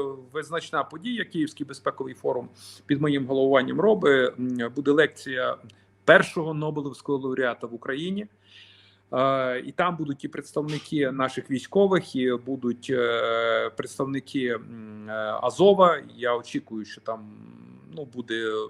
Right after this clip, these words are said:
буде дуже серйозна подія і внутрішньо, і зовнішньополітична. Тобто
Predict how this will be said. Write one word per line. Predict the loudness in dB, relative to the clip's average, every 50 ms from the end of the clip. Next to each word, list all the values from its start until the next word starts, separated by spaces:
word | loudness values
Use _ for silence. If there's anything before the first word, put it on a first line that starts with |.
| -12 -20 -20 -20 -18 -8 -4
буде | -2 0 0 0
дуже | 0 -2 -2 -2 -2
серйозна | -2 0 0 2 2 0 0 -2 -6
подія | -8 -10 -10 -6 -4 -4 -2 -2 -2 -4 -6 _ -20 -20 -20 -12 _
і | 0 2
внутрішньо, | 4 4 4 2 0 -4 -6 -4 -2 0
і | 2
зовнішньополітична. | 2 2 2 0 -4 -6 -8 -8 -6 -4 -4 -4 -2 -2 -4 -4 -4 -6 -8 -6
Тобто | -6 -6 -4 0 -2 -2